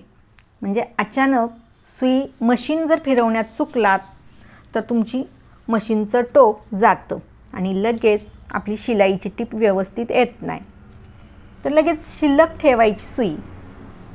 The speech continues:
आणि सुई लावून घ्यायची, म्हणजे आपलं काम कुठेही अडत नाही. सुईचं टोक गेलं तर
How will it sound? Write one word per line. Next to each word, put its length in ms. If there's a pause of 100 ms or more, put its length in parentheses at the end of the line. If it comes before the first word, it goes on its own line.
(300)
आणि 220
सुई 260 (120)
लावून 420
घ्यायची, 400 (1300)
म्हणजे 200
आपलं 240
काम 280
कुठेही 420 (140)
अडत 340
नाही. 340 (4000)
सुईचं 440 (100)
टोक 160 (100)
गेलं 400
तर 60